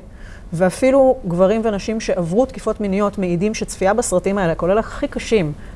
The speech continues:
יש בה בכל זאת איזשהו ערך תרפואטי, כי זה סוג של חשיפה בהלם למשהו קשה שחווית, או חווית, בסביבה שהיא בטוחה, וזה נכון בכלל לסרטי אימה, אבל זה עוד יותר מפתיע כשמדובר בסרטים האלה, שהם מאוד מאוד קש-, קשים וברוטליים,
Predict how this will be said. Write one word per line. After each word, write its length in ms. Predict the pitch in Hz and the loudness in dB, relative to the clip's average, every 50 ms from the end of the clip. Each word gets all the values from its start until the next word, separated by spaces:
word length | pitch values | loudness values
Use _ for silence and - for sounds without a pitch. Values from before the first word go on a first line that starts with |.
| - - - | -8 -2 0
יש 280 | 170 170 220 233 226 254 | 4 4 4 6 6 6
בה 60 | 214 | 4
בכל 220 | 185 - 226 214 | 4 4 2 0
זאת 80 | - 202 | 0 -2
איזשהו 240 | 208 202 - 214 180 | -4 0 4 6 6
ערך 220 | 190 220 214 - | 6 6 4 2
תרפואטי, 580 | - 185 175 - - 175 185 196 202 - 170 151 | 0 0 0 2 2 4 4 4 4 2 -2 -6
כי 240 | - - 247 240 208 - - - - | -2 0 2 2 2 0 -4 -8 -8
זה 320 | 170 151 160 185 190 160 - - - - - - | -6 0 2 4 4 4 2 -2 -10 -16 -14 -10
סוג 240 | - - - 247 233 | -4 0 2 2 2
של 120 | - 269 | 4 2
חשיפה 420 | 262 - 180 - - 170 - 220 220 | 0 0 -2 -4 -4 -2 2 2 2
בהלם 420 | 202 185 175 180 196 208 208 190 | 4 4 4 4 4 2 2 2
למשהו 360 | 175 170 175 175 175 - 196 | 0 0 0 0 -2 -2 -4
קשה 220 | 175 180 165 - 180 | -4 -2 -2 0 -2
שחווית, 480 | - 190 - - 165 151 170 233 - | -2 -4 -4 -4 -2 -2 -2 0 0
או 60 | 277 302 339 330 - - - - - - | 2 0 0 -2 -6 -12 -14 -12 -12 -12
חווית, 540 | - - - 160 151 208 320 - - - - - - - - - - - - - - - - - | -8 -6 -4 0 2 2 2 2 0 -6 -12 -14 -16 -16 -16 -16 -14 -14 -14 -12 -12 -12 -6 0
בסביבה 520 | 180 190 180 - - 175 175 160 180 175 180 | 2 2 2 2 2 0 2 4 4 4 4
שהיא 180 | - 226 202 | 4 4 4
בטוחה, 360 | 165 165 - 165 - - 247 285 339 269 | 4 4 2 0 0 2 4 4 4 4
וזה 160 | 202 196 240 247 | 4 6 6 6
נכון 280 | 262 254 - 285 240 | 6 6 4 4 4
בכלל 260 | 208 180 - 233 240 | 4 4 4 4 4
לסרטי 340 | 240 233 - 220 208 - 226 | 4 4 4 2 2 4 4
אימה, 240 | 208 208 247 320 349 | 2 4 4 4 6
אבל 140 | 277 254 220 | 6 6 4
זה 120 | 175 196 | 4 4
עוד 160 | 165 226 247 | 4 4 4
יותר 140 | 269 254 269 | 6 4 4
מפתיע 280 | 226 196 - - 226 214 | 2 2 2 2 2 2
כשמדובר 380 | - 208 185 180 180 190 196 | 2 0 0 2 4 4 4
בסרטים 440 | 196 196 - - 175 170 180 175 170 156 - | 2 2 0 -2 -2 -2 -2 -4 -4 -4 -4
האלה, 240 | 165 175 180 180 165 | -4 -2 -2 -2 -2
שהם 260 | - 175 160 151 151 - - 170 | -4 -6 -6 -6 -6 -6 -6 -4
מאוד 300 | 170 170 - 190 190 175 | -4 0 2 2 2 2
מאוד 260 | 175 180 180 170 165 | 2 2 2 2 0
קש-, 200 | - - - - - | -2 -4 -8 -8 -4
קשים 320 | - - 175 - - 185 180 170 | -2 -2 -2 0 0 2 2 2
וברוטליים, 600 | 165 143 143 156 160 185 175 190 226 285 359 | 2 0 0 0 0 2 2 2 2 0 -2